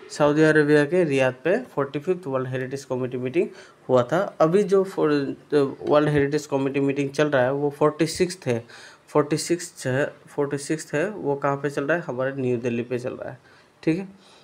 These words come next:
क्वेश्चन नंबर टू पे है, "In which year यूकी बामडी won the junior Australian Open?" तो यूकी बामडी पहला प्लेयर है जो जूनियर ऑस्ट्रेलियन ओपन में ग्रैंड स्लैम मिलते हुए पहले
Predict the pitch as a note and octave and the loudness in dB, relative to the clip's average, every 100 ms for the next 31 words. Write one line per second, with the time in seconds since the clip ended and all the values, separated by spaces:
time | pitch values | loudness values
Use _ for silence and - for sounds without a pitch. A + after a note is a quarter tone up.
0 | _ - F3 G3 G3 G3+ G3+ E3+ D3+ D#3 | _ 0 2 4 4 2 2 2 2 2
1 | E3 A#3 - - - E3 E3+ F3 G#3 - | 2 -2 -6 -14 0 2 2 2 -2 2
2 | E3+ F#3+ E3+ D#3 D3+ F3+ D#3+ C#3 C3 F3 | 4 4 2 0 2 2 4 2 2 0
3 | D#3 C3 C3 D3 C#3 C3+ C3 C3+ C3 - | 0 -2 -2 -2 -2 -2 0 0 -2 -6
4 | C3 B2+ A#2+ A#2+ A#2 - - - - C#3+ | -2 0 -2 -4 -10 -12 -20 -16 -4 0
5 | D3 D3+ F#3+ F3 C#3+ C#3+ G3+ A#3 - _ | 0 0 2 4 4 4 2 0 -12 _
6 | _ _ _ _ _ - _ _ _ F#3 | _ _ _ _ _ -20 _ _ _ 0
7 | F#3+ G#3 A#3+ B3+ - C#3 C3 C#3+ C3+ C#3 | 2 2 0 -4 -10 -10 -4 0 4 4
8 | C3+ E3 D#3 C3+ D3 - C#3 C3+ C#3 D3+ | 2 0 2 2 2 -2 -6 -2 0 0
9 | D3 C#3 - C3+ C3 - B2 B2+ B2 A#2+ | 0 -4 -2 -2 -2 -6 -4 -2 -2 -4
10 | A#2 - - _ C3 B2+ C3 C#3+ D3 C#3+ | -10 -20 -20 _ -12 -10 -2 0 0 0
11 | D3+ D3 C3 B2 C3 B2+ D3+ G3+ - B2 | 2 4 2 0 -2 0 0 -2 -4 -4
12 | B2+ | -4